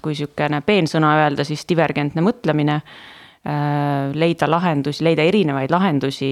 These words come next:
äh, ühele probleemile, ähm, osata näha oma mõtete voolavust. Et kui on üks olukord, üks probleem, et kas sa, palju erinevaid lahendusi sul tuleb,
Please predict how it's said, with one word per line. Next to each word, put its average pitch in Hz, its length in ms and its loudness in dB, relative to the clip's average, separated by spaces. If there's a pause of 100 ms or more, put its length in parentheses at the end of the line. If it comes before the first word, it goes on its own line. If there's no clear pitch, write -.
(720)
äh, 139 80 -20 (1120)
ühele 151 240 2
probleemile, 160 640 0 (560)
ähm, 139 640 -6 (1300)
osata 156 580 -2
näha 170 360 2
oma 147 160 0
mõtete 156 500 -2
voolavust. 151 800 0 (800)
Et - 120 -8
kui 151 120 -2
on 147 120 0
üks 175 280 -4
olukord, 143 400 0
üks - 160 -8
probleem, 151 480 0
et 135 160 -8
kas 147 320 -6
sa, 143 120 -4 (1500)
palju 175 280 2
erinevaid 147 320 0
lahendusi 139 480 -2
sul 139 500 -6
tuleb, 147 380 -2